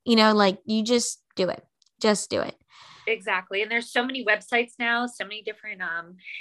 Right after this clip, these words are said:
Speaker 2: e-commerce sites like Etsy, for instance, where you can sell a product or a service, and, um, they make it so easy for you. They can do everything for you now through these websites. So that's
Speaker 1: Mm-hmm.
Speaker 2: really helpful as well.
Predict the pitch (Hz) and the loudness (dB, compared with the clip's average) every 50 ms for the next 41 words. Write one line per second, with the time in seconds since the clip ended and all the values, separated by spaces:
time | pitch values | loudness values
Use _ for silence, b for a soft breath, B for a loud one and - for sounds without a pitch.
0 | B B B 214 208 196 - - 190 185 190 190 196 - - - 196 185 185 208 | B B B -4 -2 -2 0 2 2 4 4 2 2 2 0 2 2 2 2 2
1 | - - - - - _ _ - 175 170 - - - 185 185 185 - - 233 220 | -4 -10 -20 -20 -20 _ _ 0 0 0 2 2 0 0 0 -2 -8 -6 -6 -4
2 | 220 208 - - 202 202 202 208 208 - - 208 202 208 202 - - 185 180 190 | -4 -4 -4 0 0 0 0 0 -6 -2 0 0 0 0 -4 -6 -4 -2 -4 -4
3 | 185 - 180 180 - - 190 185 175 175 175 175 - - 185 185 185 185 185 185 | -4 -8 -10 -6 2 4 6 8 8 6 6 4 2 2 2 4 4 4 2 2
4 | 190 - _ - - B B B B B B B B B - 190 185 185 180 - | 0 -2 _ -20 -20 B B B B B B B B B -6 -2 -2 -2 -4 -4
5 | - - 175 175 175 196 190 190 196 190 - - - 196 185 190 190 190 190 190 | 0 2 2 2 2 2 0 0 -2 -4 -2 0 0 0 0 0 -4 -6 -6 -6
6 | 190 190 196 196 180 196 196 196 190 - _ _ - - 190 220 233 247 247 - | -4 -4 -4 -4 -4 -6 -8 -10 -14 -16 _ _ 2 4 4 6 6 4 4 2
7 | 285 - - - - 233 226 214 254 240 214 214 202 - 190 180 180 170 160 175 | 0 0 0 2 4 4 4 4 2 0 0 -2 0 0 2 2 4 2 2 0
8 | 170 - - 190 175 180 - 214 247 269 254 247 - 196 185 185 185 185 165 156 | -2 -4 -4 -2 0 2 2 2 2 2 0 0 0 -4 -4 -4 -4 -4 -4 -4
9 | 160 156 160 160 151 160 185 - _ _ _ - - 190 185 180 180 175 - 180 | -4 -4 -4 -4 -4 -6 -10 -14 _ _ _ -6 -4 -2 0 0 -2 2 2 0
10 | 185 185 - - - 151 - - - - - - - - _ _ _ _ _ - | 0 0 -2 -2 -2 -2 -2 -4 -10 -16 -16 -16 -16 -18 _ _ _ _ _ -6
11 | 196 185 196 196 170 165 190 190 170 180 - _ _ _ _ _ _ - - 139 | 0 2 2 2 4 4 4 4 4 2 -2 _ _ _ _ _ _ 0 0 0
12 | 123 - | 0 0